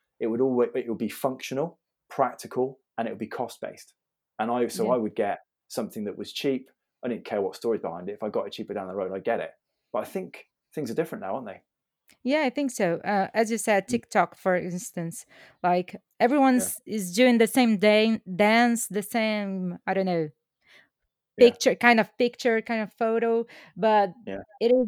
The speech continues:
Speaker 2: unique somehow because it's with them. They themselves
Speaker 1: Yeah.
Speaker 2: are doing that, you know?
Speaker 1: Yeah,
Speaker 2: They
Speaker 1: yeah,
Speaker 2: are doing
Speaker 1: exactly,
Speaker 2: for
Speaker 1: yeah.
Speaker 2: their friends, then they are
Speaker 1: Yeah.
Speaker 2: trying to change it, so it's kind of unique, and they want the same
Speaker 1: Mm.
Speaker 2: thing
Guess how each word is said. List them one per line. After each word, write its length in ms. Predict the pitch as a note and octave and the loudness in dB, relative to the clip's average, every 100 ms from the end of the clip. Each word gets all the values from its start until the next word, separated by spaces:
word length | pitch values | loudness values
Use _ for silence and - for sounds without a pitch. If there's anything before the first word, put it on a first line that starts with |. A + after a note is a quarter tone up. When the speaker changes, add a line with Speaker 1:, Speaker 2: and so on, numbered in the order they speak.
| G3+ - | -2 -2
Speaker 2:
unique 500 | A3+ A#3+ A#3+ C#4 - | 4 6 6 2 -2
somehow 400 | G#3+ F#3 G3 F3+ | -2 2 4 4
because 320 | F3 F#3+ F3 | 2 0 0
it's 220 | F3+ - - | -4 -6 -4
with 200 | G3+ F3+ | -2 2
them. 300 | G3+ F3 E3+ | 2 0 0
They 160 | A3 - | 0 -2
themselves 720 | F#3+ G3+ A3 G#3+ A3 F#3 G#3+ G3 | 0 2 2 2 2 2 0 2
Speaker 1:
Yeah. 40 | |
Speaker 2:
are 120 | F3+ | 2
doing 340 | D#3+ F#3+ F3+ D#3+ | 2 0 0 -2
that, 260 | D#3 D3+ F3+ | -2 -4 -8
you 220 | B3 - F3 | -12 -6 -2
know? 300 | F3 G#3 A#3+ | 0 0 -2
Speaker 1:
Yeah, 160 | F#3 - _ _ - | -6 -10 _ _ -6
Speaker 2:
They 100 | F#3+ | 0
Speaker 1:
yeah, 20 | |
Speaker 2:
are 60 | F#3+ | 0
doing 220 | F#3 G3+ | 0 -4
Speaker 1:
exactly, 160 | G3+ F#3 - | -6 -8 2
Speaker 2:
for 180 | G#3+ G3+ | 4 4
Speaker 1:
yeah. 80 | F#3+ | 2
Speaker 2:
their 140 | A3 - | 2 2
friends, 540 | A3+ G#3+ F#3+ F#3 - - | 2 6 6 2 -4 -4
then 460 | F3 F3 F3 E3 - _ _ - | -2 -2 -4 -12 -18 _ _ 0
they 220 | G#3 G#3+ | 2 4
are 100 | F#3 | 2
Speaker 1:
Yeah. 100 | F3+ A3+ | 0 -2
Speaker 2:
trying 240 | G3 F#3+ - | -2 -4 -8
to 60 | F#3 | -14
change 380 | - A#3+ G#3 F#3 | -6 -4 -2 -2
it, 200 | F3 E3 | -2 -4
so 260 | - F#3+ F3+ | -2 -2 -2
it's 220 | - E3+ | -4 -12
kind 240 | - A3 G3 | -6 -4 -2
of 180 | F#3 | -4
unique, 480 | F#3+ G3 F#3+ A3 G3 | -4 -2 0 -2 -2
and 180 | F#3+ F3+ | -4 0
they 160 | G3+ F3 | 0 -2
want 360 | F3 G#3+ A3 | -2 -2 0
the 100 | G3 G3 | -2 -6
same 360 | - G#3+ G#3 | -4 -4 -4
Speaker 1:
Mm. 100 | G3+ | -4
Speaker 2:
thing 240 | G#3 G3 | -4 -4